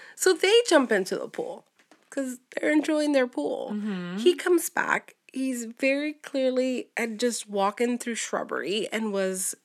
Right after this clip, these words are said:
Speaker 1: cut from, like, his knees down from walking through shrubs and, like, bushes and whatnot. And he had some dirt on him. He jumps into the pool with them. And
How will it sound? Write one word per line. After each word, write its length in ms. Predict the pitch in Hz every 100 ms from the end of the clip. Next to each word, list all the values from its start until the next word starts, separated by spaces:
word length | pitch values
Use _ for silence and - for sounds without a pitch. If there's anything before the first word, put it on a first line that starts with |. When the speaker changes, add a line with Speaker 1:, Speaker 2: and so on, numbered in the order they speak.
| -
Speaker 1:
cut 340 | - 254 -
from, 180 | 262 240
like, 200 | 214 -
his 220 | 220 202
knees 440 | 202 196 214 214
down 400 | - 196 185 190
from 240 | 202 202 196
walking 380 | 185 185 196 190
through 160 | 185
shrubs 500 | 185 - 175 180 180
and, 160 | 180 180
like, 180 | 185 185 _
bushes 600 | 190 190 190 185 180 185
and 180 | 185
whatnot. 480 | 180 175 208 - 208 - - - - - _
And 160 | 226 233
he 100 | 247
had 180 | 262 254
some 240 | 269 285
dirt 240 | 262 208 196
on 200 | - 185
him. 360 | 180 180 226 262 - -
He 160 | - 285
jumps 300 | 269 302 -
into 180 | 339 311
the 80 | 254
pool 220 | 262 262
with 140 | 208
them. 240 | - - - _ _ _ - - _ _
And 640 | 247 233 220 220 220 220